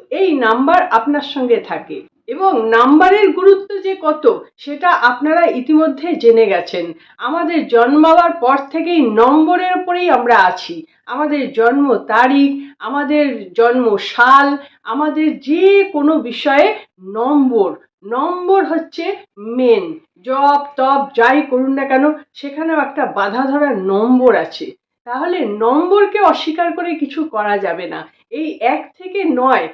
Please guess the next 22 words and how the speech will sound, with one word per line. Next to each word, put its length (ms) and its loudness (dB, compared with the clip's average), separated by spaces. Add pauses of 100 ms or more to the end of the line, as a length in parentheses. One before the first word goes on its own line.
(180)
এই 320 2
সংখ্যাই 680 -4
হচ্ছে 520 -6
চূড়ান্ত 680 2
নম্বর। 600 -2 (280)
এর 340 -6
মধ্যে 760 -6
আমরা 300 -2
প্রত্যেকে 840 -10
আছি। 480 -6 (280)
এখন 360 -10 (120)
কার 380 0
কোনটা 400 -4
ড্রাইভিং 520 0 (180)
নাম্বার, 600 2 (320)
সেই 420 -4
নাম্বার 540 2 (100)
তাকে 280 -6
কিন্তু 360 -2
পরিচালনা 760 -4
করছে 500 -4 (240)
অজ্ঞাতসারে। 1000 -8